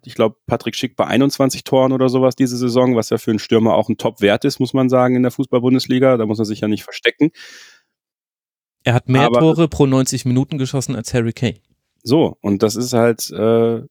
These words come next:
Speaker 1: grad wenn du dann so einen Victor Boniface noch im, im Hintergrund hast, gut, da gab's im Winter ja noch andere, äh,
Speaker 2: Mhm.
Speaker 1: Situationen, die, die vielleicht aus Vereinssicht besser gewesen wären als das, was am Ende geworden ist, weil es jetzt auch eher ein unrühmlicher Abschied, glaub ich, an, an der Stelle. Aber, ähm,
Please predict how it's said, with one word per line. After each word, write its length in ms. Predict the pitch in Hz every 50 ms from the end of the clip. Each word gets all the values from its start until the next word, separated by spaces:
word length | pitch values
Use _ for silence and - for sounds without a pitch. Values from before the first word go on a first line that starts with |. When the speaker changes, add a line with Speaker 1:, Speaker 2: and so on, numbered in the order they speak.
| _ _ _ _ _ _ _ _ _ _ _ -
Speaker 1:
grad 240 | - 110 113 120 -
wenn 100 | 123 117
du 60 | 113
dann 120 | 113 110
so 60 | 110
einen 120 | 107 104 101
Victor 220 | 110 - 127 117
Boniface 540 | 101 107 110 123 127 117 - 117 120 113 -
noch 160 | 131 123 -
im, 140 | 117 107 101
im 180 | - - 117 101
Hintergrund 540 | 92 120 139 - 135 123 - 131 127 113
hast, 240 | 117 120 120 - -
gut, 160 | - 98 - -
da 100 | - 90
gab's 240 | 92 95 98 - -
im 80 | 95
Winter 200 | 95 107 104 104
ja 80 | 92 95
noch 100 | 95 -
andere, 800 | - 107 123 123 113 113 113 113 110 - - 110 110 113 113
äh, 20 | 117
Speaker 2:
Mhm. 60 | 110
Speaker 1:
Situationen, 760 | 110 - - 113 110 - - - 113 107 110 110 110 110 104
die, 300 | - 107 104 104 110 107
die 200 | 104 110 107 101
vielleicht 720 | - - - 110 104 104 104 101 - - - - 98 -
aus 200 | - 110 110 -
Vereinssicht 480 | - 107 95 107 117 120 - - 107 -
besser 240 | 123 120 - 127 113
gewesen 320 | 117 113 120 113 113 113
wären 140 | 113 113 110
als 100 | 104 -
das, 180 | - 107 -
was 160 | - 107 - -
am 80 | 107
Ende 220 | - 123 135 143 127
geworden 400 | 131 117 120 120 123 120 123 117
ist, 240 | 120 113 - -
weil 160 | 101 98 101 95
es 120 | - -
jetzt 160 | 107 104 -
auch 140 | - 107 -
eher 140 | - 101 110
ein 80 | 110
unrühmlicher 500 | 110 127 123 117 117 117 117 110 - 110
Abschied, 320 | - 117 - - 123 113 -
glaub 240 | - 117 104 113 120
ich, 160 | 110 - 120
an, 140 | 117 113 110 _ _ - _ _ _ _ _ _ _
an 140 | - - 107
der 120 | 110 110
Stelle. 360 | 104 - - 117 120 123 120 - - - - - - _ _ _ _ _
Aber, 480 | - 110 107 107 107 107 107 104 98 -
ähm, 560 | - 107 107 107 104 104 104 104 101 104 -